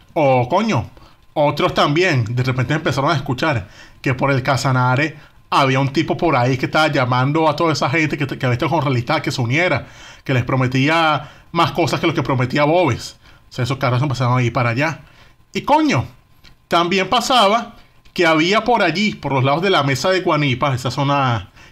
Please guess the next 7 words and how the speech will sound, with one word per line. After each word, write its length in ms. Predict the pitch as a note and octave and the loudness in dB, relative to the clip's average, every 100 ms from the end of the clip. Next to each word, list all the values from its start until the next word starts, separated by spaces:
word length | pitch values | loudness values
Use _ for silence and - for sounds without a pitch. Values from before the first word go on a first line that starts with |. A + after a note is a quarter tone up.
| - | -6
geográfica 760 | B2+ B2+ B2 D#3 D3+ C3 A#2 | -2 0 -2 -2 0 0 0
del 140 | B2 B2 | 0 -2
estado 220 | G#2 A#2+ | -2 -4
Anzoátegui 340 | - D#3 D3 | -4 -4 -4
actual, 420 | E3+ E3 D#3 C3+ C3+ - _ _ - - - | -4 -2 -2 -2 -4 -14 _ _ -20 -20 -12
un 180 | A3 A3 | -4 -4
caudillo 680 | G#3+ C4 A#3+ B3 A3 G#3+ | 0 0 0 0 0 -2